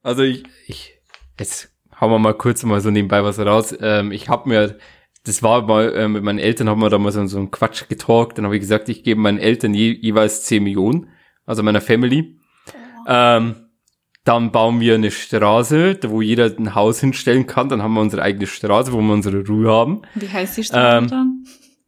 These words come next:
Speaker 2: dann?
Speaker 1: äh, keine Ahnung. Die, der geile Pimp Ali oder irgendwie sowas.
Speaker 2: Pimp Ali.
Speaker 1: <laughs>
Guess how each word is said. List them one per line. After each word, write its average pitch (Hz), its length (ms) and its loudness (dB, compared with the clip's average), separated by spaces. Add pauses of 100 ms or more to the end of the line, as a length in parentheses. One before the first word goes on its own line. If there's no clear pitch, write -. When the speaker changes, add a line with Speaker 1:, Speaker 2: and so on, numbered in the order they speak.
(460)
Speaker 2:
dann? 113 360 4
Speaker 1:
äh, - 20 0
keine 107 240 -2
Ahnung. 107 440 -2 (720)
Die, 110 720 2 (600)
der 113 100 -4
geile 123 280 2
Pimp 139 300 -4
Ali 110 400 2
oder 101 100 -2
irgendwie 101 200 -4
sowas. 104 340 -8 (400)
Speaker 2:
Pimp 247 240 0
Ali. 254 680 2 (220)
Speaker 1:
<laughs> 175 140 -10